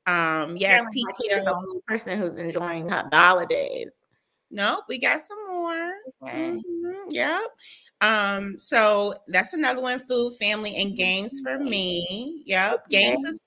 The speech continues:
Speaker 1: fun. Fun fact, my family, we always, my family, which is her family as well, we always participate in a New Year's Eve get it,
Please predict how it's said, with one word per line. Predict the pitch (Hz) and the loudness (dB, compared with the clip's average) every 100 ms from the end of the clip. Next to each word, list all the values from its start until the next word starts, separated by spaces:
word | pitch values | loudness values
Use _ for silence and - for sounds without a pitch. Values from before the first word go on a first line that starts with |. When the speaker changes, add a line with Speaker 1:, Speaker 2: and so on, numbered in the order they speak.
| 247 | 4
Speaker 1:
fun. | 233 285 | 6 4
Fun | 311 320 392 415 | 0 0 0 0
fact, | 233 196 185 214 - - - _ | 4 6 6 4 -4 -18 -20 _
my | - 254 | 0 0
family, | - 240 226 226 220 | 2 0 0 0 -4
we | 214 208 202 | -4 -8 -4
always, | 160 185 185 180 170 165 175 | -2 0 0 2 2 0 -2
my | 190 170 | -4 -4
family, | 185 170 170 | -4 -6 -4
which | 160 165 | -6 -8
is | - - | -12 -8
her | 175 170 | -8 -8
family | 160 160 160 | -12 -10 -8
as | 160 190 | -10 -8
well, | 196 214 202 202 - - - _ | -6 -4 -4 -6 -10 -14 -16 _
we | 233 208 - | -2 -2 2
always | 185 196 190 202 | 2 4 0 -4
participate | 208 - 180 180 180 170 - | -12 -12 -8 -8 -4 -4 -2
in | 170 - | -6 -4
a | 165 | -4
New | 180 180 | -2 -2
Year's | 175 175 165 160 160 - | -2 2 2 0 -4 -8
Eve | 196 190 185 185 | -4 -4 -4 -6
get | 185 180 | -2 -2
it, | - | -2